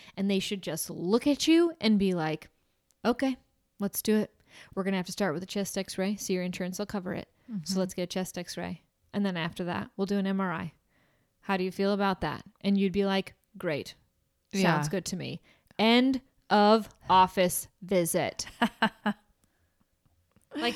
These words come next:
Speaker 1: don't.
Speaker 2: Yeah.
Speaker 1: Let's not play this game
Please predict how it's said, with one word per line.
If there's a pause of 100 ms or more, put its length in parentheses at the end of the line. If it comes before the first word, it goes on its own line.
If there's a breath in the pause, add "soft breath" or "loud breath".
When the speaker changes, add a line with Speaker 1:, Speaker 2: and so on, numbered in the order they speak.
Speaker 1:
don't. (1200 loud breath)
Speaker 2:
Yeah. (140)
Speaker 1:
Let's
not
play
this
game